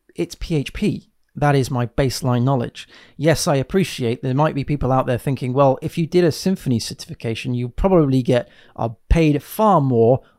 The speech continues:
with specific Symfony roles." Yes, that is true. That is true. However, by not niching down and broadening out to, say, the programming language,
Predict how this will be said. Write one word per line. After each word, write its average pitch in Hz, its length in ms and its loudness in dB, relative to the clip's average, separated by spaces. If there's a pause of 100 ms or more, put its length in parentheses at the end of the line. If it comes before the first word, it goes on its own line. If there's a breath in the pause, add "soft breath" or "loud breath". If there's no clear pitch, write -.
with 147 340 0
specific - 640 -4
Symfony 131 480 -2
roles." 147 400 0 (400 soft breath)
Yes, 131 280 -4
that 135 160 -2
is 117 360 -4 (520)
true. 123 500 -2 (560)
That 131 160 -2
is 120 260 -4 (540)
true. 135 480 -4 (440)
However, 160 680 2 (920 soft breath)
by 160 460 4 (380)
not 139 440 2
niching 139 480 0
down 113 480 0
and 117 200 -2
broadening 143 520 4
out 127 260 0
to, 127 140 -8
say, 120 280 0
the 113 120 -8
programming 120 500 0
language, 139 640 -2